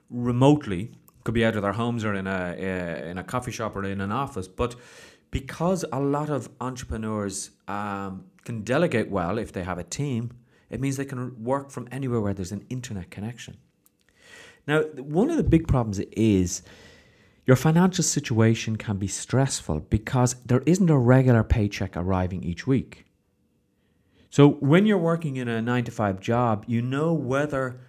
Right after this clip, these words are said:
your performance is up one week or down one week. You always have that basic, um, paycheck. And I work a lot with, uh, recruitment consultants, and they know that they always have, uh, the basic paycheck.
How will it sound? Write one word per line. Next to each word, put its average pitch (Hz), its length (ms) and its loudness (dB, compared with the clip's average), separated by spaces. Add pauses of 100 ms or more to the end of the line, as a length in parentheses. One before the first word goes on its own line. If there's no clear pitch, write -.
(140)
your 113 100 -4
performance 113 480 -8
is 95 200 -10
up 165 200 -4
one 156 160 -2
week 156 220 -4 (100)
or - 80 -6
down 123 400 -4
one 117 140 -2
week. 117 440 -10
You 120 200 0
always 131 280 2
have 123 200 -12
that 110 220 -10
basic, 110 540 -8 (460)
um, 92 640 -2 (140)
paycheck. 160 340 -2
And 127 80 -4
I 156 100 0
work 147 200 0
a 139 60 -2
lot 123 200 -4
with, 110 260 -4
uh, 95 140 -2
recruitment 107 440 -2
consultants, 90 520 -8 (540)
and 127 420 -2
they 156 200 4
know 147 460 4
that 113 180 -4
they 110 300 0
always 117 460 0 (140)
have, 104 420 -6 (540)
uh, 98 320 0 (140)
the 98 400 -2 (120)
basic 117 420 -2
paycheck. 90 520 -6